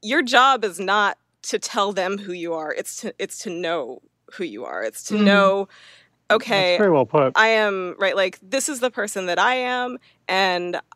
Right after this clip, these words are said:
Speaker 1: I, right, like, because this is the person that I am, and these are the values that I have, this is the way I'm gonna go from here. And I don't feel quite as, uh, like, fuck 'em as you do, <laughs> John, though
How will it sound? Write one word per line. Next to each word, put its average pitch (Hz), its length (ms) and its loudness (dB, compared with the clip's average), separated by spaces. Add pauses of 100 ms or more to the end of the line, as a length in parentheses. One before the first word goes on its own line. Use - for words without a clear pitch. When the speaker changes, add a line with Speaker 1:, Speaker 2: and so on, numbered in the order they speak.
Speaker 1:
I, 202 540 4 (500)
right, 185 160 2
like, 185 260 -2
because 240 480 2
this 214 160 -8
is 214 140 -8
the 208 80 -8
person 196 360 -8
that 185 100 -4
I 175 120 -2
am, 170 200 -6
and 160 140 -12
these 196 200 -6
are 220 60 -4
the 190 100 -6
values 175 420 -2
that 170 120 -8
I 160 100 -10
have, 165 340 -8 (280)
this 214 180 0
is 233 140 -8
the 202 80 -8
way 190 260 -2
I'm 160 100 -8
gonna 156 200 -10
go 160 260 -8
from - 240 -12
here. - 500 -10 (500)
And 214 360 4 (220)
I 233 100 6
don't 302 240 0
feel 226 300 0
quite 208 340 -2
as, 185 220 -2
uh, 165 420 -4 (120)
like, 156 200 -8 (400)
fuck - 260 -2
'em 180 140 -2
as 170 160 -2
you 180 80 -2
do, 170 480 4 (360)
<laughs> 466 360 -8
John, 185 560 0
though 196 360 4